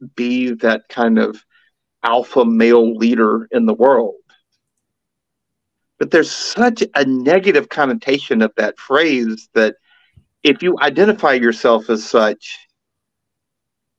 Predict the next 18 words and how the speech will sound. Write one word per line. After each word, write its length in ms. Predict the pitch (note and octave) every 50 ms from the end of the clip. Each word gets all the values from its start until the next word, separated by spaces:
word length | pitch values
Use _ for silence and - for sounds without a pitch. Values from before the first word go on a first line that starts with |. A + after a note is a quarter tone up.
| _ _ _ _ _ _ _ _ _
there's 260 | D3 F3+ A3 A#3+ A3
a 60 | A3 F3
way 420 | D3 C3+ C#3+ D3+ E3+ G3 F#3+ F3+
to 140 | - - D3
bring 280 | C3 C3 D3 D3 C#3+ C3+
more 240 | C3 C3+ C3 B2 A2+
heart 460 | - - - D#3 D3+ B2+ A#2 A2 - _ _ _ -
and 180 | C3 B2+ A#2+ A2+
connection 800 | - B2 A#2+ A#2+ C3 C#3+ C#3+ - - - - A#2+ A2 A2 A2 - A#2+
and 220 | B2 B2 A#2+ A#2
joy 520 | - B2 B2 C3 C#3+ C3+ A#2+ A2+ A2+ A2+ -
and 120 | A#2+ A#2+ A2+
love 580 | A2+ A2+ A#2 B2+ D3 C#3 B2 A2+ A2 A2 - _ _ _ _ _ _ _ _ _ -
from 360 | - - D#3 D3+ D#3 D3+ C#3
that 220 | C3+ A#2+ A2+ A2+ -
place, 520 | - - C#3+ C3 A#2+ A2+ A2 A2 - - _ _ - B2+ - A2+
just 240 | C#3+ E3+ - - - _ _
to, 140 | - D3+